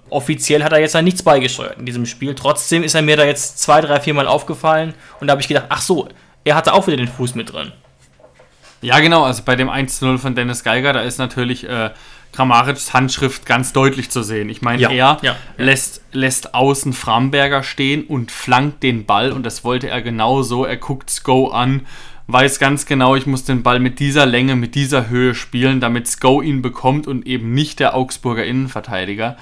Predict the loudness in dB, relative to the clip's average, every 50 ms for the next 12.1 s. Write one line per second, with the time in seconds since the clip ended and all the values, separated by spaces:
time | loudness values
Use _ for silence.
0 | -20 -20 -20 -20 -20 -20 -18 -8 -4 -2 0 0 0 0 -2 -2 -4 -6 -8 -12
1 | -8 -4 -4 -2 2 4 4 4 4 2 2 2 4 4 6 6 4 4 2 0
2 | -2 0 2 4 6 6 6 6 6 4 4 2 0 -2 -2 -2 -4 -8 -6 -4
3 | -4 -4 -4 -2 0 2 2 2 2 -2 -4 -4 0 0 0 0 0 0 0 0
4 | 0 0 0 0 -2 -2 -2 -4 -2 0 0 0 -2 -4 -6 -8 -8 -6 -4 -4
5 | -4 -2 -2 -4 -4 -2 -2 0 0 0 -2 -4 -6 -2 -2 0 0 2 0 0
6 | -2 -4 -8 _ -20 -20 -20 -20 -20 -12 -4 -2 -2 -2 0 -2 -2 -2 0 -2
7 | -2 -2 -4 -4 -6 -6 -6 -6 -6 -6 -4 -4 -4 -4 -6 -4 -2 0 0 2
8 | 2 2 2 2 -2 -6 -6 -4 -4 -4 -4 -6 -10 -10 -14 -14 -8 -8 -6 -6
9 | -4 -4 -4 -2 2 4 4 4 4 2 -2 -6 -6 -10 -14 -18 -16 -14 -14 -14
10 | -10 -6 -4 -4 -2 -2 -2 -4 -4 -6 -14 -20 -20 -20 -20 -20 -14 -6 -2 0
11 | 0 0 0 -2 -2 -2 -2 -2 -4 -6 -6 -4 -2 0 0 2 4 2 2 2
12 | -2